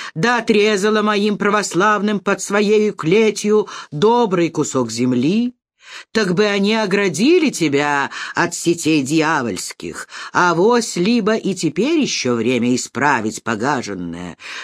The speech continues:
За твою хлеб-соль я хочу тебе помочь.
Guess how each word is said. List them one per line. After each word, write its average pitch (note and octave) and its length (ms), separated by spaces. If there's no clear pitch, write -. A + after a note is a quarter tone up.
За D3 240
твою F3+ 480
хлеб-соль G#3+ 1000
я D#3+ 340
хочу D3+ 460
тебе B2+ 360
помочь. G3+ 680